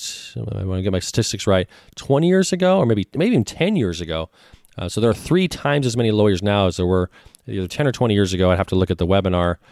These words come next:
on our website to double check those statistics. But, uh, just, just, you know, obviously a lot more lawyers come out of law school,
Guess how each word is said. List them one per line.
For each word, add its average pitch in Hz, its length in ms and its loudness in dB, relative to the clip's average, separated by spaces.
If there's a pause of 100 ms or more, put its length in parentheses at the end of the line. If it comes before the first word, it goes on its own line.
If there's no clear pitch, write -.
(200)
on 104 120 2
our 95 100 2
website 107 380 2
to 92 120 -4
double 95 180 2
check 95 220 -2
those 85 160 -4
statistics. - 500 -6
But, 85 240 -2 (380)
uh, 95 260 0 (100)
just, 147 240 -2
just, 139 220 0
you 113 60 2
know, 87 180 0
obviously 113 340 0
a 95 40 2
lot 123 160 2
more 135 100 4
lawyers 127 220 2
come 131 100 0
out 120 40 4
of 113 80 4
law 110 160 2
school, 107 420 2